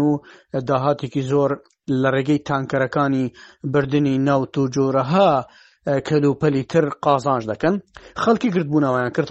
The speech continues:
ڕێگریان لەو تانکەرانە کرد، نەیان هێشتا ئەو تانکەرانە دەرباز ببن و بچن بۆ وڵاتی ئێران و هەروەها بۆ وڵاتی تورکیا و بۆ خواروی عێراق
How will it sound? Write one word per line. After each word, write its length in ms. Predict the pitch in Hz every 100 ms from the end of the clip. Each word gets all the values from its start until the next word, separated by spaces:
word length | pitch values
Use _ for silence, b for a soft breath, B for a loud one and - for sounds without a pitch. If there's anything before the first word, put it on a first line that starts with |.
| 156
ڕێگریان 460 | 156 160 185 160 147
لەو 100 | 139 131
تانکەرانە 520 | 127 131 123 120 120 -
کرد، 180 | 147 -
نەیان 220 | 185 170 139
هێشتا 180 | 135 147
ئەو 80 | 131 135
تانکەرانە 500 | 127 131 131 131 135
دەرباز 320 | 131 131 139 127
ببن 200 | 123 135
و 60 | 131
بچن 180 | 139 135
بۆ 60 | 123 123
وڵاتی 360 | 131 131 143
ئێران 280 | 139 135 131 131
و 20 | 127 B B B -
هەروەها 280 | 160 143 139
بۆ 60 | 135
وڵاتی 300 | 143 139 147 -
تورکیا 340 | 143 - 139
و 60 | 131
بۆ 80 | 135 127
خواروی 420 | - 135 139 135 123
عێراق 280 | 131 151